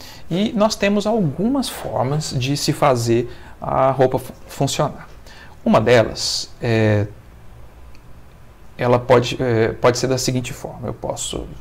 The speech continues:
vir aqui e pressionar Shift A e acrescentar, por exemplo, um, um plano, que agora eu vou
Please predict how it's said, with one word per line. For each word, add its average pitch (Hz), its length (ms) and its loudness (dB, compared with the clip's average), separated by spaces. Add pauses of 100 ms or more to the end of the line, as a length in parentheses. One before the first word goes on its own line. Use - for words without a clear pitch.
vir 120 240 -2
aqui 120 220 -6
e 170 400 -4 (800)
pressionar - 320 -6
Shift - 340 -6
A 160 240 4
e 120 80 0
acrescentar, 120 640 -4 (440)
por - 100 0
exemplo, 113 560 0
um, 113 280 -6 (1500)
um 120 60 -4
plano, 185 520 2 (1300)
que - 100 -6
agora 113 340 4
eu 110 80 6
vou 113 360 2